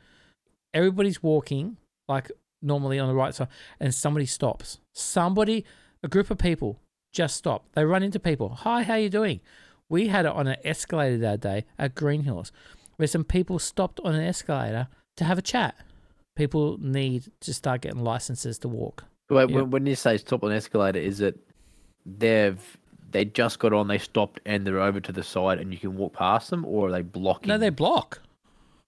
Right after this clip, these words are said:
Speaker 2: No, no, get lost. Yeah,
Speaker 1: It's the
Speaker 2: no,
Speaker 1: same
Speaker 2: if
Speaker 1: as
Speaker 2: you're
Speaker 1: wa-,
Speaker 2: blocking the escalator.
Speaker 1: it's the same as blocking when you, you know, you, you've
Speaker 2: Ugh.
Speaker 1: got, like, you're going up the, the corridor of a, of a shopping center or something, or just out in the shops, or you, and there's only a small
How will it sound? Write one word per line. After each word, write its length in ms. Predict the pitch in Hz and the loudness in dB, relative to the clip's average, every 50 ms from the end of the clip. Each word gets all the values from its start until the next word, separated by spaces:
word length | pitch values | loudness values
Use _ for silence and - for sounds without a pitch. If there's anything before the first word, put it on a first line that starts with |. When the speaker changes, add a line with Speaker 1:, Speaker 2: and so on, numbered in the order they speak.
| _ - | _ -6
Speaker 2:
No, 440 | - 107 104 104 101 98 98 95 92 | 2 6 8 8 8 8 6 4 4
no, 300 | 95 92 90 87 87 - - - | 0 -2 -4 -4 -6 -10 -14 -10
get 140 | - 95 - | -10 -10 -8
lost. 260 | 90 92 92 - - | -8 -12 -12 -12 -6
Yeah, 180 | - 95 95 - | -6 -4 -4 -2
Speaker 1:
It's 100 | - 220 | -2 0
the 80 | 214 233 | 0 0
Speaker 2:
no, 60 | 226 | 0
Speaker 1:
same 200 | - 269 269 269 | 2 2 2 2
Speaker 2:
if 40 | 254 | 2
Speaker 1:
as 60 | 208 | 2
Speaker 2:
you're 80 | 202 | 2
Speaker 1:
wa-, 80 | 208 226 | 2 2
Speaker 2:
blocking 380 | - - - - - 107 101 95 | 0 0 -2 0 -2 -2 -2 0
the 140 | 95 95 | -2 -2
escalator. 560 | 95 95 - - - 107 101 101 104 104 107 110 | -2 -2 -4 -4 -4 -2 0 0 2 2 0 0
Speaker 1:
it's 100 | 110 - | -2 -2
the 80 | - | -2
same 160 | - 277 277 | -2 0 0
as 100 | 269 233 | 0 -2
blocking 440 | 185 - 190 190 214 220 - - 233 | -4 -2 0 0 0 0 0 -4 -4
when 140 | 214 202 190 | -2 -2 -2
you, 80 | 185 190 | -4 -4
you 160 | 190 190 175 | -4 -2 -2
know, 60 | 165 | -2
you, 160 | 165 165 170 170 | 0 0 0 0
you've 180 | 165 185 - 196 | -2 -2 -4 -6
Speaker 2:
Ugh. 220 | 208 175 165 - | -6 -6 -4 -2
Speaker 1:
got, 200 | 208 185 180 185 | -2 -2 -2 0
like, 320 | 175 165 160 160 - - _ - - - _ _ - | 0 -2 -2 -2 -6 -20 _ -20 -20 -20 _ _ -12
you're 100 | 180 151 | -10 -2
going 220 | - 190 180 180 175 | 0 0 2 2 0
up 160 | 165 - - | -4 -6 -4
the, 200 | 165 147 143 151 220 | -2 -2 -2 -2 -6
the 100 | 165 135 | -10 -12
corridor 400 | - - 170 165 165 165 165 160 | -6 -2 0 2 2 2 2 0
of 100 | 147 139 | 0 0
a, 80 | 143 - | -2 -2
of 200 | - - 135 131 | -2 -4 -4 -4
a 80 | 135 131 | -4 -4
shopping 320 | - - 143 - 165 156 | -4 -4 -4 -4 -6 -6
center 240 | - - 156 143 135 | -4 -4 -2 -2 -2
or 100 | 127 123 | -2 -4
something, 420 | - - 127 123 - 131 147 160 - - - - _ _ - | -4 -6 -6 -4 -4 -6 -6 -6 -10 -18 -20 -20 _ _ -4
or 80 | 143 139 | -4 0
just 220 | 147 175 151 - | 0 0 0 2
out 160 | 147 139 139 135 | 0 0 0 -2
in 40 | |
the 60 | 117 113 | -6 -8
shops, 420 | - - 185 180 170 - - - | -4 -2 -2 -2 -2 -4 -6 -6
or 160 | 147 135 135 | -4 -4 -4
you, 140 | 143 - 135 - - - - - _ - - | -4 -6 -8 -12 -18 -20 -20 -20 _ -6 -4
and 80 | 151 | -2
there's 100 | 151 147 | -2 0
only 160 | 180 170 156 | 0 -2 -2
a 60 | 139 131 | -2 -4
small 420 | - - - 156 151 143 139 | -6 -6 -4 -2 -2 -2 -2